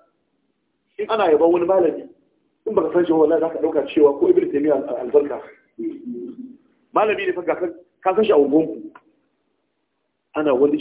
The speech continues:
shekul kaza, malami mai, mai matsayi kaza, malami mai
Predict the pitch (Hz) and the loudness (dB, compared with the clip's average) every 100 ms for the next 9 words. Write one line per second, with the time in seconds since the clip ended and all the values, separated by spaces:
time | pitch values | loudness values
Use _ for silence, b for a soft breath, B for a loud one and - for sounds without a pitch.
0 | - 160 165 151 135 123 120 147 143 151 | 0 4 4 4 -2 -2 -2 -2 -2 -2
1 | 160 139 147 147 135 120 127 123 131 147 | 0 0 -2 -2 0 -2 -2 -4 -2 0
2 | 156 160 135 131 151 151 - _ _ _ | 0 0 -2 0 -2 -2 -16 _ _ _
3 | _ _ 139 160 156 135 151 151 135 135 | _ _ -4 2 2 2 0 -2 -2 -2